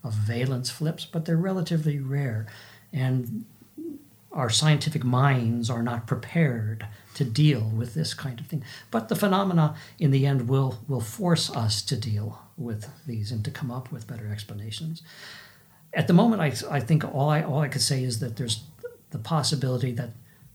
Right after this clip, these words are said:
some neural systems and some psychological processes actually can become building blocks that can flip into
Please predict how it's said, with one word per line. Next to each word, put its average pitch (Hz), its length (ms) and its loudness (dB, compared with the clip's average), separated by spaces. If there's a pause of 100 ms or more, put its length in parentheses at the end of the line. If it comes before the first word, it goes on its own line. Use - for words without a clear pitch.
(580)
some 139 400 6
neural 185 300 2
systems 208 460 -2
and 147 300 0
some 202 460 0
psychological 147 840 -2
processes 127 920 -6 (400)
actually 156 400 2
can 139 180 0
become 123 520 0
building 139 480 2
blocks 113 480 -4 (420)
that 127 260 -2
can 131 140 -2
flip 120 340 -2
into - 240 -2